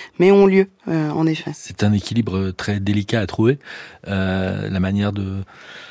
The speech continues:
Speaker 2: de, de faire comprendre à ses enfants dès le plus jeune âge,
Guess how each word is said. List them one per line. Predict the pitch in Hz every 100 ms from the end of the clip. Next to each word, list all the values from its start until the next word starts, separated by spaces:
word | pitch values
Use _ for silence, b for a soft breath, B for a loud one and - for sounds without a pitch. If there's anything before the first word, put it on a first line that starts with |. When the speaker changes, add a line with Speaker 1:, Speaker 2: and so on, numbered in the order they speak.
| B B -
Speaker 2:
de, | 120 120
de | 107
faire | 113 139
comprendre | - 117 - 117
à | 101
ses | 120 107
enfants | 104 - 127
dès | 117
le | 104
plus | 113
jeune | 101 104
âge, | 107 117 98